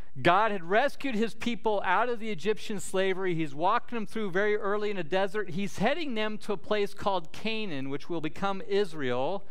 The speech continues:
and it's known to be a place of rest. He's taking them out of slavery. He's moving to a place of rest. And on the way, early in, two months in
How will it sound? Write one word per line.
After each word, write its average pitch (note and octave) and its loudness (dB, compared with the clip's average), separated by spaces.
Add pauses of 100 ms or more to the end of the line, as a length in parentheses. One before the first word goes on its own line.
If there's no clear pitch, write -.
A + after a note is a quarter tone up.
(420)
and G3+ 2
it's A3 0
known B3+ 0
to A#3 -2
be A3 2
a G#3+ 2
place A3 0
of F#3+ 2 (300)
rest. B2 -2 (1120)
He's - -4
taking F#3+ -2
them F#3 -2
out E3+ -2
of D3+ -2
slavery. D3+ -2 (300)
He's C3+ -2
moving D#3 0
to C#3+ -2
a C3 -2
place C#3 -2
of C3+ -2
rest. B2+ -2
And C3+ 0
on F3 0
the F3+ -2
way, D3+ 0
early E3 -2
in, D3+ -2
two - -2
months F#3 -2
in F3 -2